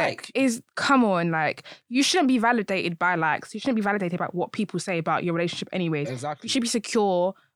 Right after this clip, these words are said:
Speaker 1: Within
Speaker 2: without
Speaker 1: your, yeah.
Speaker 2: social media, without posting your relationship online. So, uh, what I would say is, don't re-, don't look to people and aspire to have a relationship with them. Have
Speaker 1: Mm.
Speaker 2: your own, be your own individual, and bring what you bring to the table. Don't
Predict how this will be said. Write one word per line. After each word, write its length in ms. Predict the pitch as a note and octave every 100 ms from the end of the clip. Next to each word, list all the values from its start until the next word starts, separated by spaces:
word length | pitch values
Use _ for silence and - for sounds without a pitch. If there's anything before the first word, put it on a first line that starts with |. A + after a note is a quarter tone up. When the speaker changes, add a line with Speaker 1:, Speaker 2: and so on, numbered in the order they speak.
| _
Speaker 1:
Within 60 | - G#3
Speaker 2:
without 520 | G3+ G#3+ G#3 A#2 -
Speaker 1:
your, 100 | A#2
yeah. 40 |
Speaker 2:
social 240 | A3 G3+ A3
media, 160 | G3
without 260 | F#3 G3 -
posting 760 | - A3 G#3 - F3 E3+ E3+ D#3+ - -
your 140 | G3+
relationship 640 | F3+ F#3 F3+ D#3+ F3+ - -
online. 520 | E3+ E3+ E3+ C#3+ E3 _ _
So, 460 | _ - A3 G#3 G#3 -
uh, 140 | -
what 140 | G#3+ A3
I 80 | G#3+
would 120 | G#3+
say 240 | G#3 G3
is, 380 | F#3 E3+ E3+ F3+ _ _ -
don't 320 | B3 D4+ C#4
re-, 220 | A3+ A#3 -
don't 260 | B3+ D4
look 160 | B3 C#4
to 100 | - A#3
people 420 | - A#3 G#3+ G3
and 180 | F3+ F3+
aspire 600 | E3+ F3 - - F#3+ F#3+ F3
to 140 | F#3
have 160 | E3+ E3 -
a 40 | E3
relationship 420 | E3 D#3 - -
with 160 | C#3+
them. 240 | - C#3+ D#3 - B2+
Have 140 | A#3+ B3
Speaker 1:
Mm. 20 |
Speaker 2:
your 160 | A#3 -
own, 300 | F3+ F3 F3
be 120 | G#3
your 220 | A#3 B3
own 100 | G#3+
individual, 580 | G3+ F3+ F3+ D#3+ E3 E3
and 160 | D#3+ E3
bring 320 | F#3+ F#3 F#3
what 180 | F3+ E3+
you 220 | F3+ G3
bring 280 | F3 E3 E3+
to 100 | -
the 100 | E3
table. 520 | E3+ D#3+ D#3+ D#3 D#3+ _ _ -
Don't 380 | A3 A#3 A3+